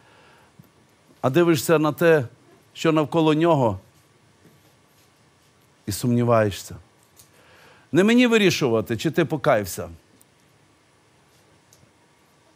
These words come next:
Моє рішення одне: робити як Христос, говорити як Христос, жити як Христос.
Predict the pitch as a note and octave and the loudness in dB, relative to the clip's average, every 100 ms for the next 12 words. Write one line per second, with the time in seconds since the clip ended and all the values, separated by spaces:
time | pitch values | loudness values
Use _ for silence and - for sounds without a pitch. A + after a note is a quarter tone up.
0 | - - - - _ _ - - _ _ | -16 -16 -18 -20 _ _ -20 -20 _ _
1 | _ _ - C3 D#3+ E3+ D#3+ A#2+ - _ | _ _ -8 0 2 4 2 -2 -12 _
2 | _ - C3+ C#3+ D3 C3+ C3 A2+ A#2+ F#2+ | _ -8 -4 -2 -2 0 0 0 -2 -4
3 | E2+ _ - C3 D3 F#3 C#3+ - A#2+ - | -6 _ -10 -6 -4 -2 -4 -4 -8 -8
4 | - F2 - _ _ _ _ _ - A#2+ | -10 -12 -14 _ _ _ _ _ -4 0
5 | C#3 E3+ E3 B2 A#2+ A2+ - G#2+ E2+ - | 2 0 0 -2 -2 -6 -8 -8 -10 -10
6 | - _ _ _ - G#2 C#3+ D#3+ B2+ - | -20 _ _ _ -8 -4 -2 0 -2 -2
7 | A2 - G#2+ F2 - | -10 -8 -6 -6 -8